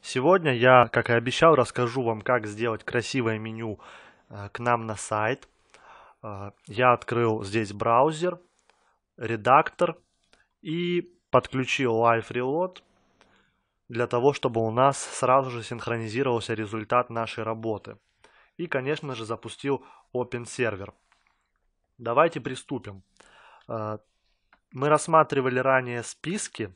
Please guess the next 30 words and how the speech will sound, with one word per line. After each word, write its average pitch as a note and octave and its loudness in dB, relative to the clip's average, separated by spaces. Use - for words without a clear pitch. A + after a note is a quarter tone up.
такие A2+ -6
как G#2 -8
О B2 0
Л B2 0
и A#2 -12
Ю G#2+ -10
Л. D3+ -2
Сегодня D#3 0
я B2+ 2
расскажу B2 -2
вам A#2 -2
про B2 -2
ещё B2 0
один A2 -6
вид A2 -12
списка, F3 -4
он A#2+ -4
появился A#2+ -4
довольно A2+ -2
недавно. C#3 0
Это C#3+ -2
тег C#3+ -2
меню. B2+ -10
В - -20
принципе, D#3 -2
он C#3 2
практически - -6
ничем B2 -6
не A#2 -6
отличается A#2 -2